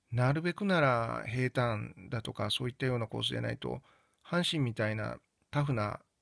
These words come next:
坂のあるコースですね。こういったコースになると、割引が必要かなっていうところで、まあ、特に、そうですね、まだ、まだ中山とかだったら走りやすいのかもしれないんですけれども、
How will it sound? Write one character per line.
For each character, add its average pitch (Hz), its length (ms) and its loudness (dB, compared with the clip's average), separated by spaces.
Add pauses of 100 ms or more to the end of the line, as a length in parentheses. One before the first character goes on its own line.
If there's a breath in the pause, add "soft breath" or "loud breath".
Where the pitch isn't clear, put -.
(380)
坂 135 300 2
の 147 180 4
あ 156 40 2
る 147 80 -2
コ - 160 -8
ー 113 40 -2
ス - 80 6
で 123 100 0
す - 120 -10
ね。 127 120 -6
こ - 180 -10
う 151 40 -2
い - 20 -6
っ - 40 -10
た 170 80 -8
コ 175 120 -4
ー 165 40 -2
ス 143 120 0
に 127 80 2
な 123 80 0
る 120 100 -4
と、 120 380 -2 (500 soft breath)
割 131 220 4
引 143 240 0
が 139 100 6
必 - 300 0
要 139 120 4
か 135 140 0
な 139 140 4
っ 143 80 -8
て 135 80 -6
い 120 60 -2
う 117 40 -6
と 123 100 -4
こ 123 100 -4
ろ 123 60 -2
で、 123 220 -4 (360 soft breath)
ま 156 80 0
あ、 - 20 0
特 165 220 0
に、 117 280 -2 (400)
そ - 160 0
う - 20 0
で 113 60 -4
す 113 80 -2
ね、 123 120 -4 (260)
ま 170 160 -4
だ、 175 140 -4
ま 151 160 0
だ 139 80 2
中 131 280 4
山 190 220 2
と - 100 -8
か 135 280 4
だ 107 140 0
っ - 60 -6
た - 160 -4
ら 120 380 -2
走 - 240 -4
り 139 80 0
や 127 80 0
す - 120 2
い 131 40 2
の 113 100 0
か 113 80 -4
も 110 100 -2
し 120 100 -4
れ 117 80 -2
な 117 160 2
い 117 60 0
ん 113 60 -4
で 117 120 -8
す - 100 -6
け 123 120 -6
れ 123 100 -6
ど 120 100 -8
も、 120 400 2